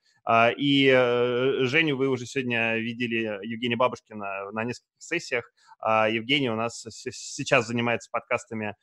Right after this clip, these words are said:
«Батенька», «Батенька, да вы трансформер», а он автор «Темной материи» и ведущий, а до этого занимался «Глаголев F M». А, ребят, пару слов про ваши проекты,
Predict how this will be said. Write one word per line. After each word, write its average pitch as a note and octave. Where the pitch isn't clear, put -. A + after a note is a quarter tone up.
«Батенька», A2+
«Батенька, B2+
да A2+
вы A#2
трансформер», D3
а A2+
он A2
автор G#2
«Темной A2
материи» D#3
и B2
ведущий, A#2
а C#3
до B2+
этого A#2
занимался A#2
«Глаголев G#2+
F A#2
M». F#2+
А, B2+
ребят, D#3
пару F3+
слов D#3+
про C#3
ваши C#3+
проекты, D3